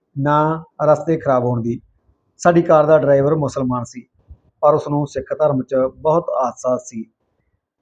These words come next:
ਜਦੋਂ ਉਸ ਨੂੰ ਇਹ ਪਤਾ ਲੱਗਾ ਕਿ ਅਸੀਂ ਪਹਿਲੀ ਵਾਰ ਆਏ ਹਾਂ, ਤਾਂ ਉਸ ਨੇ ਗੁਰਦੁਆਰਾ ਸਾਹਿਬ ਦਾ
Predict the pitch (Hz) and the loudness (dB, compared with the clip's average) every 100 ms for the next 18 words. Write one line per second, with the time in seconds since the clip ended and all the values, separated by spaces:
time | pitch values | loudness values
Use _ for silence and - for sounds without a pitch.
0 | _ - 151 170 165 175 185 185 170 135 | _ -2 2 2 4 2 2 2 2 2
1 | 135 131 139 - - - - 180 185 160 | 2 2 0 -4 -2 0 2 0 0 2
2 | 165 180 160 160 165 143 - _ _ _ | 4 4 4 4 2 0 -4 _ _ _
3 | _ - _ _ _ - 170 170 175 180 | _ -20 _ _ _ 2 2 4 0 0
4 | 160 135 135 135 131 127 131 127 127 127 | 0 0 0 0 0 -2 0 0 0 0
5 | - | -6